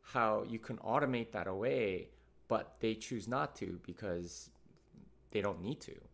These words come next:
and they are inherently very conservative. Um, you know, like, they're bankers, they're very conservative. They, they don't wanna change anything. So you, you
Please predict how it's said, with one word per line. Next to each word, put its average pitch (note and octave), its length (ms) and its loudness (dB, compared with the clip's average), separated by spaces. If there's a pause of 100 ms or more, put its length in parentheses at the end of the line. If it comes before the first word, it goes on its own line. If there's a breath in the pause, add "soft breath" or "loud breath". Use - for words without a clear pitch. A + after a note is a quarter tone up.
and F2+ 520 -2 (320)
they F#2 360 -2
are F2 540 -2
inherently G2 840 -4
very F2+ 220 -2
conservative. F#2 800 -2 (200)
Um, D#2 420 -6 (840)
you - 80 -8
know, G#1+ 140 -8 (120)
like, D#2+ 180 -8 (140)
they're - 120 -8
bankers, - 520 -6
they're - 140 -8 (160)
very D#2 220 -6
conservative. - 480 -10 (100)
They, G#2 280 2
they F#2+ 100 -2
don't F2+ 200 -4
wanna F#2 260 -2
change - 360 -10
anything. - 320 -16 (840 loud breath)
So - 140 2
you, D3 200 0
you D3 300 0